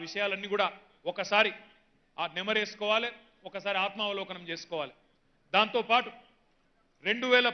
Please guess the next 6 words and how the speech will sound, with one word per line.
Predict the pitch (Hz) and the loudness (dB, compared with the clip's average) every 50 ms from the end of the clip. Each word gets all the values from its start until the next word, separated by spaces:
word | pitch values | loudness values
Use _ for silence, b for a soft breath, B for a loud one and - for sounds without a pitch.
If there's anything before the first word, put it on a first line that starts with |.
| - | 2
పద్నాలుగు | 226 226 190 190 247 254 262 262 254 254 247 247 | 0 0 0 2 4 4 4 4 2 0 0 2
తర్వాత, | 233 247 254 254 247 247 - - - _ _ _ _ _ _ _ _ _ _ _ _ _ _ | 2 4 4 4 2 0 -4 -12 -18 _ _ _ _ _ _ _ _ _ _ _ _ _ _
తెలంగాణ | 190 214 247 247 247 247 240 240 233 214 214 | 4 4 4 6 6 4 6 6 4 4 6
రాష్ట్రం | 226 254 247 - - 254 247 254 | 4 4 4 0 -2 0 2 2
ఏర్పడ్డ | 254 254 - 254 226 240 - 233 | 0 0 -2 -4 -4 0 0 0
తర్వాత | 233 254 262 262 262 | 2 4 2 2 2